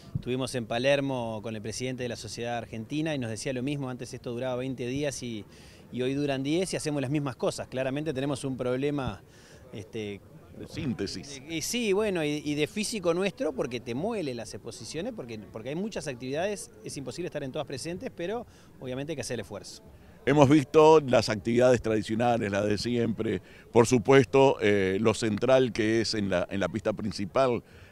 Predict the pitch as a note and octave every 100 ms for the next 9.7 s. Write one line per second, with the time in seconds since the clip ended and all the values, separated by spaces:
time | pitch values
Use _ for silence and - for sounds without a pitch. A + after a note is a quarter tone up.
0 | - F#2 F#2+ - G#2 F#2+ B2 A#2 G#2+ G2
1 | - F#2+ G2 A#2 A2 F#2 A2+ G#2+ G2 G2
2 | F#2+ - D3 C#3+ D3 - - - - -
3 | - C3+ C3+ C3+ D3+ F3+ C#3+ - C3 C3
4 | D#3 F#3 - - E3 D#3 D3+ - C3+ C3
5 | A2 A#2 A#2+ B2 C#3+ C#3+ C#3 A#2 - A2+
6 | B2 C#3 C#3 B2 A#2+ A2+ G#2 G#2+ G2+ -
7 | C3+ A#2 G#2+ G2 G#2+ A#2+ A#2 G#2+ G2 F2
8 | D#2 - - F#2+ A#2 A#2 F#2+ E2+ F#2+ F#2
9 | A#2+ A2+ G#2 A2+ B2+ C3 A#2+